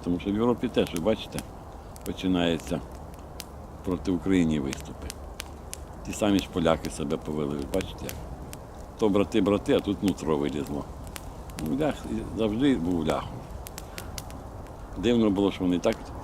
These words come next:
до нас відносились. Але тут вони більше думали за свою шкуру,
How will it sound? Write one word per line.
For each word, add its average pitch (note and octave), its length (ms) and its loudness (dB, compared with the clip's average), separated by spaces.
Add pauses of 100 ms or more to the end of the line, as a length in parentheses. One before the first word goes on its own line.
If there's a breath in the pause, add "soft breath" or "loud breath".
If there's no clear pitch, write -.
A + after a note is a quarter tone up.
до E2 60 -4
нас E2 200 0 (560)
відносились. D#2+ 680 -2 (880 loud breath)
Але C#3+ 160 0
тут C3 200 0
вони C3 160 6
більше A#2+ 280 6
думали A2 400 4
за F2+ 60 -2
свою G#2+ 140 0
шкуру, G2 400 0